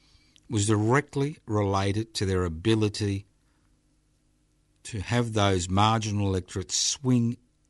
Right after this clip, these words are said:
in their favour because of their policies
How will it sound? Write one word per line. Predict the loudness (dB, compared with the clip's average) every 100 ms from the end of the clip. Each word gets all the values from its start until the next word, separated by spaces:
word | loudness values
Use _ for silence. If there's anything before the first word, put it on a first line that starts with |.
| _ _ _
in | -4 -2 0
their | 0 0 -2 -6 _
favour | -20 -4 0 2 0 -2 -8 -12 _ _ _ _ _ _ _ _ _ _ _ _ _ _ _ -10
because | -2 2 2 4
of | 2 4
their | 4 4 0 -8 _ _ -2
policies | 2 2 2 -2 -8 -14 -14 -14 -16